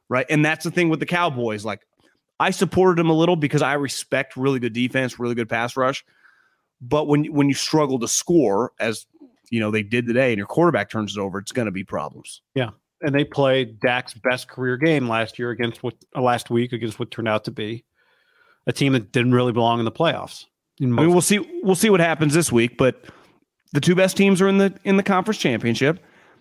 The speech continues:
Speaker 1: And I would say Dallas, when you look at the rest of the conference, would be in just their own little tier.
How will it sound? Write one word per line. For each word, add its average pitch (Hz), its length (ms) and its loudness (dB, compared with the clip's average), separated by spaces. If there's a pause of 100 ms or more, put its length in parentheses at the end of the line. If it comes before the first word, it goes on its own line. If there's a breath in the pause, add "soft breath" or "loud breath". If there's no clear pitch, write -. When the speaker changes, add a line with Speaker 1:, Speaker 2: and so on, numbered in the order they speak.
(240 soft breath)
Speaker 1:
And 254 100 2
I 247 80 2
would 233 160 -2
say 190 140 2
Dallas, 131 640 -2
when 127 120 0
you 123 120 2
look 131 140 0
at 127 40 -4
the 117 80 -6
rest 127 380 -2
of 123 100 -6
the 113 80 -8
conference, 107 720 -6
would 117 180 -8
be 131 160 0
in 120 100 -2
just 110 180 -10
their 107 140 -6
own 104 200 -6
little 101 160 -6
tier. 85 320 -14